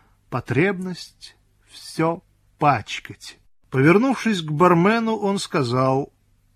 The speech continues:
«Шотландское с содовой», и сразу прошёл в телефонную кабину. Он был готов к тому, что бармен посмотрит на него с любопытством.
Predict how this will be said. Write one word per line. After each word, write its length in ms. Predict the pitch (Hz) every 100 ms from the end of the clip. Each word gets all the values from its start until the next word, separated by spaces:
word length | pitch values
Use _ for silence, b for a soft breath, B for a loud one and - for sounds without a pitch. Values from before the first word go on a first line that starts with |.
| _ _ _ _ _ -
«Шотландское 840 | - 180 196 185 156 - 143 120
с 60 |
содовой», 680 | - - 147 123 110 104 104 - _ _ _ _ _ _ _ _
и 100 | -
сразу 400 | 104 160 170 156
прошёл 400 | 156 139 - 160
в 80 | 139
телефонную 560 | 143 139 143 135 139 127
кабину. 500 | 123 117 107 101 - _ _ _ _ _ _ _ _ _ _ _ _
Он 200 | 113 131
был 140 | 160
готов 360 | 147 147 175 160
к 60 |
тому, 260 | - 160 165
что 180 | 147 156
бармен 400 | 147 151 160 151
посмотрит 600 | 147 135 151 151 151 147
на 40 |
него 240 | 151 151 151
с 100 | 151
любопытством. 880 | 139 139 135 143 113 - 104 101